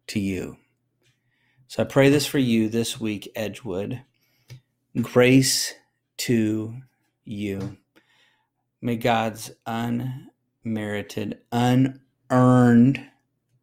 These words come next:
blessing, his favor reside on you. Can we pray that for each other this week? This is what I want to encourage you to do.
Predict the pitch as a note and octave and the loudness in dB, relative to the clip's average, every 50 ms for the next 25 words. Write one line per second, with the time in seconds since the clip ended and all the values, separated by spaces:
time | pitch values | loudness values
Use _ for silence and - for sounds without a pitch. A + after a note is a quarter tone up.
0 | _ _ _ _ _ - A#2 G#2+ G#2 G2+ A2+ A2 A2 A2 A#2 A#2 A2+ A2+ - - | _ _ _ _ _ -10 -8 -8 -4 -2 -2 -2 2 4 4 4 4 2 0 -2
1 | C3 B2 B2 A#2+ A#2+ A#2+ A#2+ - _ _ _ _ _ _ - G#2+ G2+ - - - | -2 -2 -2 -2 -4 -4 -6 -10 _ _ _ _ _ _ -10 -10 -8 -10 -12 -14
2 | _ _ _ _ - - - - - - - - B2 A#2 A#2+ A#2+ A#2+ A2 A2+ A#2+ | _ _ _ _ -20 -18 -16 -16 -16 -8 -2 0 2 4 4 2 2 0 0 -2
3 | A#2 A2+ A#2 A#2 A#2 - _ - - A#2+ G#2+ G#2 G#2 G2+ G2+ G#2 G#2+ G#2+ G2+ G2+ | -2 -2 -2 -6 -8 -12 _ -16 -12 -10 -8 -6 -6 -8 -6 -6 -4 -4 -2 -2
4 | G#2 G#2 G#2+ G#2+ G#2 G2+ - - - G2 G#2 G#2 G#2 G#2 G#2 G#2 G#2 G#2+ G#2 - | -4 -4 -4 -4 -4 -4 -6 -6 -6 -6 -4 -4 -4 -4 -4 -4 -6 -6 -8 -12
5 | _ _ _ _ _ _ _ - A#2 G2 F#2+ F2+ D#2+ F2+ - - - _ _ _ | _ _ _ _ _ _ _ -10 -6 -4 -4 -4 -4 -6 -8 -10 -14 _ _ _
6 | - - - - B2+ - - - _ _ _ _ _ _ _ _ _ _ - B2+ | -14 -14 -12 -12 -12 -14 -14 -18 _ _ _ _ _ _ _ _ _ _ -20 -18
7 | - C3 - _ _ _ _ _ _ _ _ _ _ _ _ _ _ _ _ - | -16 -18 -18 _ _ _ _ _ _ _ _ _ _ _ _ _ _ _ _ -8
8 | - A2 G2+ G2 C3 - - A#2 A2+ A#2 A#2 A#2 G#2+ G#2+ - - G#2+ G#2 F#2+ - | -4 -4 -4 -4 -4 -2 2 2 4 6 6 4 4 2 -2 -4 -4 -4 -4 -4
9 | - G#2 G#2 G2 F#2+ F#2+ F#2+ F#2 - - - G2+ F#2+ G2 - B2 - - - _ | -4 -4 -4 -4 -4 -4 -6 -8 -8 -10 -10 -10 -10 -10 -10 -14 -18 -20 -20 _
10 | _ _ _ _ _ _ _ _ _ _ _ _ _ _ _ _ _ _ _ _ | _ _ _ _ _ _ _ _ _ _ _ _ _ _ _ _ _ _ _ _
11 | _ _ _ - G#2+ G#2 G2 A2 G#2+ G2+ G#2+ G#2+ G#2 G2+ G2+ G2 G2 F#2+ F#2+ F#2+ | _ _ _ -4 -2 0 0 0 0 0 2 2 2 2 4 2 2 2 2 0
12 | F#2 - - G#2+ G2 F#2+ F#2 G2 G2 F#2 F#2+ F#2 F#2 F2 - - | 0 0 0 0 0 0 0 -2 -4 -4 -2 -2 0 -2 -2 -4